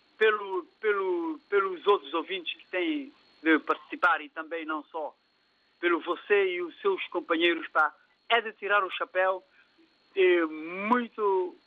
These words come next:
bom dia e continuação de um bom trabalho. É o que eu tinha neste momento para divulgar e também não só. Mais uma vez, no meu país, de, de onde que eu nasci, Santo Tomé e Príncipe, para que eles também tomem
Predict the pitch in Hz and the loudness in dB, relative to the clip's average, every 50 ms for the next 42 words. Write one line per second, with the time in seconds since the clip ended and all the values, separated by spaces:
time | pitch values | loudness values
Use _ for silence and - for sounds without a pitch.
0 | _ _ 143 143 185 196 185 220 220 233 233 233 233 233 226 220 208 196 - 208 | _ _ -2 0 0 0 0 -2 -8 -8 -2 0 0 0 0 -2 -4 -8 -8 -8
1 | 208 185 196 196 196 190 185 - - 208 202 190 170 160 180 175 160 156 202 208 | -8 -6 -6 -2 -2 -2 -2 0 -2 -2 -2 -4 -6 -8 -8 -8 -6 -4 -4 -4
2 | 196 170 - 180 170 156 175 180 180 180 175 180 180 180 185 - _ _ _ _ | -4 -2 0 0 0 2 2 2 2 0 -2 -4 -10 -12 -12 -14 _ _ _ _
3 | _ _ _ _ _ _ - 208 220 240 240 - 233 220 - - 226 220 214 214 | _ _ _ _ _ _ 0 0 0 0 0 -2 -4 -4 -4 -6 -12 -14 -10 -8
4 | 214 208 - - 190 190 190 202 196 - - - 175 175 160 147 156 147 160 160 | -8 -8 -8 -8 -8 -4 -4 -4 -6 -6 -4 -2 0 0 0 -2 -8 -4 -2 0
5 | 156 165 180 180 175 175 - - _ _ - _ _ _ - _ 180 156 - 170 | 2 4 4 4 4 2 -2 -6 _ _ -20 _ _ _ -20 _ -16 -6 -4 -4
6 | 165 151 180 180 170 165 175 165 156 - - 180 175 175 170 - - _ _ _ | 0 2 2 0 2 2 0 0 0 -4 -2 0 0 0 0 -2 -6 _ _ _
7 | _ - - - 151 170 196 220 214 - - 208 214 208 180 208 214 226 226 220 | _ -20 -16 -8 -2 0 2 0 0 -2 -6 -10 -10 -10 -8 -6 -6 -4 -4 -6
8 | 208 - _ _ _ _ _ _ _ _ _ 185 202 208 220 240 240 - - 226 | -10 -14 _ _ _ _ _ _ _ _ _ -10 -8 0 2 2 2 2 0 -2
9 | 440 - 403 185 160 - - - - - _ _ _ - _ _ _ _ _ - | -2 -4 -8 -12 -14 -16 -18 -20 -20 -20 _ _ _ -20 _ _ _ _ _ 0
10 | - 208 208 202 196 196 185 156 190 202 196 180 185 - 202 196 196 185 - - | 4 4 6 6 4 4 2 0 -2 -4 -4 -4 -8 -10 -10 -8 -8 -8 -10 -10
11 | - 165 147 - - - - - - - - - 233 - - 214 208 214 208 190 | -10 -10 -10 -10 -12 -16 -20 -20 -20 -6 0 2 2 2 0 -6 -8 -8 -8 -8
12 | - - 190 208 208 180 _ _ _ _ _ - - _ _ - - 208 214 214 | -12 -12 -12 -12 -12 -14 _ _ _ _ _ -20 -20 _ _ 0 0 2 2 2
13 | 208 - 233 220 208 202 - - 202 185 180 202 208 208 196 175 - _ _ 208 | -2 -4 -8 -8 -8 -8 -14 -14 -14 -12 -8 -8 -8 -8 -8 -14 -20 _ _ -4
14 | 208 196 190 185 | -4 -4 -4 -8